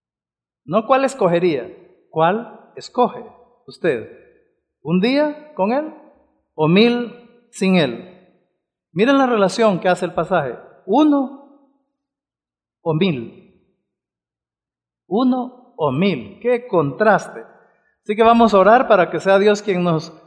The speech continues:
quien nos haga ver ese contraste, porque es inmenso, entre uno y mil hay bastante diferencia. Vamos a orar. Señor, gracias.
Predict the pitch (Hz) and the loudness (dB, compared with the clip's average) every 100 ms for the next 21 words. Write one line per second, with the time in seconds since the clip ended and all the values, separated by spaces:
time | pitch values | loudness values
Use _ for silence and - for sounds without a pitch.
0 | _ _ - 175 160 196 214 202 220 220 | _ _ -2 2 4 4 4 4 4 2
1 | 214 - 151 139 262 - 165 139 180 190 | -2 -2 -2 2 0 0 -4 -4 -2 -2
2 | 175 214 214 202 135 139 156 226 233 208 | 2 2 2 -2 -4 -2 0 2 2 2
3 | 247 302 185 160 - - 185 147 139 123 | 0 0 0 -2 -4 0 0 0 -6 -8
4 | 139 180 160 - - _ _ _ _ _ | -4 -4 -4 -10 -20 _ _ _ _ _
5 | _ - 233 156 120 113 - - _ _ | _ -2 2 2 0 -6 -16 -20 _ _
6 | _ _ _ _ _ 233 233 185 214 202 | _ _ _ _ _ 2 4 6 4 4
7 | - - - - | -4 -14 -20 -20